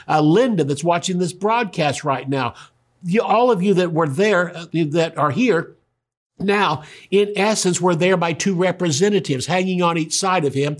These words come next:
because they represent all mankind. And so again, he was our substitute. We are the thieves. The two thieves were imprisoned at the same time. They had to be. To be crucified together, they had to be in prison together.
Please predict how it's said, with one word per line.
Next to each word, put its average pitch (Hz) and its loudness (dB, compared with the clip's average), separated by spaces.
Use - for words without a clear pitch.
because 156 0
they 165 0
represent 160 -2
all 135 2
mankind. 139 -2
And 147 -4
so 180 2
again, 160 0
he 214 2
was 220 2
our 190 2
substitute. 165 -2
We 165 2
are 160 0
the 156 -4
thieves. 151 0
The 165 0
two 254 2
thieves 170 0
were 208 2
imprisoned 190 0
at - -4
the 170 -6
same 190 -2
time. 175 -2
They 226 0
had 220 -4
to 196 2
be. 127 -2
To 220 4
be 202 2
crucified 196 0
together, 135 0
they 180 -2
had 180 -2
to 175 2
be 175 2
in 160 -2
prison 214 0
together. 139 0